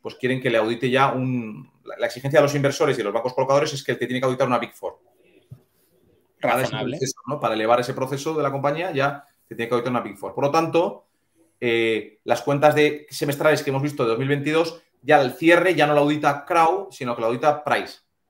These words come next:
Speaker 1: ¿vale? Porque quiere, es, es un requisito para ya en el veintitrés participar en esa ampliación que empezó. Quiero decir, el proceso de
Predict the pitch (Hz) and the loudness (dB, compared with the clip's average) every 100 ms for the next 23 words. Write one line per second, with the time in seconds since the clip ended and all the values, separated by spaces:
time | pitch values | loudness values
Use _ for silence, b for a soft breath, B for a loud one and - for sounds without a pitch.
0 | _ _ _ _ - - 107 175 202 - | _ _ _ _ -20 -10 -6 -6 -6 -12
1 | 113 147 160 - _ _ 127 120 - - | -6 -4 -4 -8 _ _ -8 -6 -10 -14
2 | - 113 - 120 127 127 135 143 170 143 | -14 -12 -12 -12 -10 -10 -10 -6 -2 2
3 | 143 139 147 135 120 123 139 151 170 180 | 2 2 0 -2 -4 -4 -6 -4 -4 -4
4 | - - _ _ _ 117 110 110 127 131 | -6 -18 _ _ _ -10 -8 -4 -2 -2
5 | 127 127 127 127 190 202 165 113 131 180 | -4 -6 -6 -6 -6 -4 -4 -2 0 0
6 | - - 117 107 107 127 151 143 147 139 | 0 -4 -4 -4 -8 -6 -4 0 0 -2
7 | - | -10